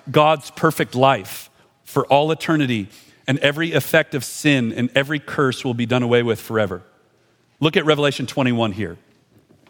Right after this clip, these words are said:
"Then I saw a new heaven and a new earth. The first heaven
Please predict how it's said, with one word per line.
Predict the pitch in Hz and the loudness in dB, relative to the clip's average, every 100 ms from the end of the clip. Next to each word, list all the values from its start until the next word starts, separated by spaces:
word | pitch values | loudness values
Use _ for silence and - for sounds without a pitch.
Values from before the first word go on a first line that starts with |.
| _ _ _ _ _ _ _ _ _ - | _ _ _ _ _ _ _ _ _ 0
"Then | 143 | 2
I | 151 | 2
saw | 139 - 143 139 127 | 0 0 4 4 4
a | 120 | 0
new | 120 127 | 0 0
heaven | 107 127 107 90 - | 2 0 0 -8 -6
and | 110 | -4
a | |
new | 110 117 | -2 0
earth. | 101 92 - _ _ _ _ _ _ - | -2 -4 -14 _ _ _ _ _ _ -6
The | 120 | -6
first | - 156 160 - | 2 2 2 -2
heaven | 160 156 175 180 | 0 2 0 -6